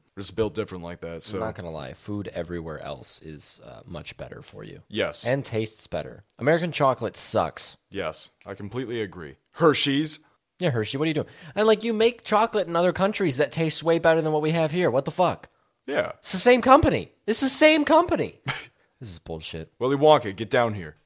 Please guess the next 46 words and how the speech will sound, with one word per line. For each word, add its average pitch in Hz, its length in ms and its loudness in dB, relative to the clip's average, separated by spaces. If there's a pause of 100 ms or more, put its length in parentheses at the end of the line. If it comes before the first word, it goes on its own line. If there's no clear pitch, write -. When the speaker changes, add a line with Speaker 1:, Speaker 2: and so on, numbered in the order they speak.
(260)
Speaker 1:
Get - 80 -4
your - 80 6
Speaker 2:
Yeah. 131 60 8
Speaker 1:
ass 117 120 2
over 98 200 -4
here. 80 260 -12
Speaker 2:
It's - 80 -10
like 170 100 0
McDonald's. 147 560 4
If 120 80 -4
you 123 80 -4
can 135 120 -2
follow 139 340 2
the 127 120 -2
rules 120 420 -4
that, 120 220 -10
what 117 140 -2
they 110 120 0
are 110 220 2
in, 101 100 -2
like, 92 180 -6
France, 110 540 -2
why 95 140 -2
can't 107 180 -6
you 104 100 -8
follow, 98 540 -2
like, 90 200 -6
those 92 180 -6
same 92 260 -6
rules 87 240 -6
here 95 200 -4
and 80 100 -8
just 80 140 -12
have 85 220 -8
better 85 280 -6
food? 82 400 -14 (140)
Speaker 1:
'Cause - 180 -8
fuck - 340 -2
you, 117 240 -6
that's 87 320 -10
why. 76 240 -12
Speaker 2:
I, 92 200 -6
I - 40 -6
guess. 90 560 -8
Speaker 1:
Yellow 170 320 4
five, 113 720 2